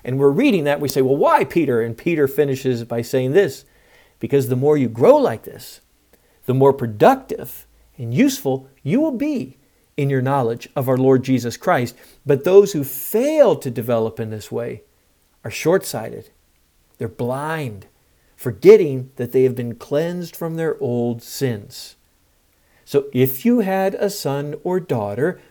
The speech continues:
would you be willing to have him or her work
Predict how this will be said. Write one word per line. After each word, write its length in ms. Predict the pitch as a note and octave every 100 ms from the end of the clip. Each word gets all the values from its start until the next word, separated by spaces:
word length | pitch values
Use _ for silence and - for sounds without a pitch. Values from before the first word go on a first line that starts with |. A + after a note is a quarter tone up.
| _
would 240 | B2 D#3 D#3+
you 120 | A3
be 160 | B3+
willing 360 | A#3 C#3 D3 D#3
to 100 | G3
have 500 | B2+ C3+ D3 D3+ D3+ - _
him 240 | - C3+
or 120 | F#3+ D#3
her 240 | C#3+ C3
work 520 | C3+ F3+ A3+ F#3 -